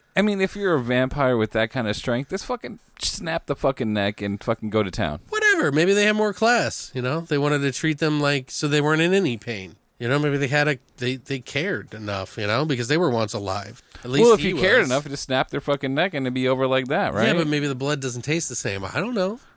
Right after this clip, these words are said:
Speaker 1: I don't know either.
Speaker 2: Uh, it's just a classy little touch that the writer put in there, you know what I mean? Whatever. It didn't bother me.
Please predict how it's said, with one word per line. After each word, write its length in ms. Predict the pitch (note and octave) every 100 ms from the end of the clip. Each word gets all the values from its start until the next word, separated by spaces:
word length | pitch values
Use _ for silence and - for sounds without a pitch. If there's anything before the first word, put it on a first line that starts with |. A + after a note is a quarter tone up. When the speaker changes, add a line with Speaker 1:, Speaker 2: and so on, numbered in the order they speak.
| -
Speaker 1:
I 100 | F#2+
don't 180 | G2 A2+
know 160 | C3 C#3+
either. 240 | B2 G2+ - _ _ A#2+
Speaker 2:
Uh, 420 | - G3+ C4+ D#4
it's 140 | C4
just 160 | C4+ B3+
a 40 |
classy 520 | - - D3 F3 - F#3
little 220 | F3 F3
touch 340 | - C#3 -
that 120 | D3+
the 80 | D#3
writer 300 | C#3+ C3 D3
put 180 | A#2+ A2
in 140 | G2+
there, 260 | F#2+ F#2 G2
you 60 | G2+
know 140 | A2
what 80 | B2+
I 20 |
mean? 340 | C3 C#3+ D3+ D#3+
Whatever. 260 | G#3+ D#3+
It 720 | - _ _ _ _ _ -
didn't 180 | F3 F3
bother 240 | C#3 A#2
me. 240 | G2+ F2+